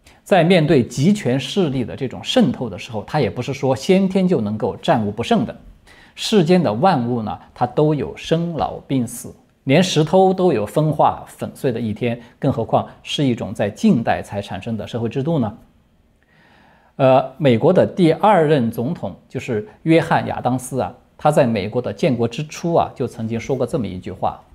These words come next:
他说：“我们的宪法呢，只是给有道德、有宗教信仰的人制定的，它完全不适合治理其他类型的人。”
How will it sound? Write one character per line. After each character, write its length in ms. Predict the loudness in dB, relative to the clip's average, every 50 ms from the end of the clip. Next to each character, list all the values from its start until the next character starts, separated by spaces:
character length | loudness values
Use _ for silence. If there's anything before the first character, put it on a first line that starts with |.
| _ _ _
他 140 | -4 -4 -4
说 340 | -2 -2 -2 -2 -2 -4 -6 -12 _ _ _ -20 -20 -20 -20 -20 -14 _
：“我 160 | 0 2 4
们 100 | 4 4
的 120 | 4 4 2
宪 340 | 2 0 0 0 2 0 0
法 160 | 0 -2 -2
呢， 240 | -2 -4 -8 -10 -10 _ _ _ _ _
只 160 | -10 -8 -8
是 160 | -6 -4 -4
给 300 | -2 0 0 0 0 0
有 180 | 0 -2 -4 -2 0
道 340 | 2 4 4 4 4 2
德、 260 | 0 -2 -6 -8 -8 -10 -12 -16 _ -8
有 180 | -6 -6 -6
宗 300 | -2 0 2 2 4 4
教 180 | 4 4 2 2
信 320 | 2 0 2 2 4 4
仰 180 | 2 0 -4 -6
的 140 | -6 -6 -6
人 100 | -6 -8
制 160 | -6 -6 -6 -4
定 200 | -2 -4 -4 -4
的， 160 | -8 -12 -16 -20 _ _ _ _ _ _ _
它 220 | -4 0 2 4
完 180 | 4 4 2 0
全 220 | -2 -2 -4 -4
不 180 | -4 -2 -2 -2
适 280 | -2 -4 -6 -10 -14
合 180 | -12 -8 -8 -8
治 240 | -8 -6 -4 -4 -4
理 160 | -4 -6 -10
其 240 | -12 -10 -6 -4 -4
他 280 | -4 -2 2 2 2 4
类 280 | 4 2 2 0 0
型 160 | -2 -6 -10 -14
的 80 | -14 -14
人。” 120 | -18 -20